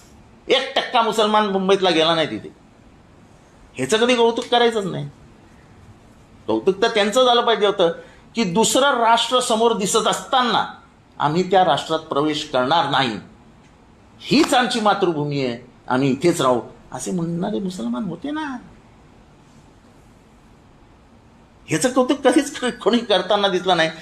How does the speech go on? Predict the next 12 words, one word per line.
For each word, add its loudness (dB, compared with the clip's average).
आणि 0
कौतुक 0
केलं 2
की -2
आम्ही 2
भडवे 2
त्यांचे. -4
काही 2
सत्य 0
कबूल 2
करावं 4
लागतं 0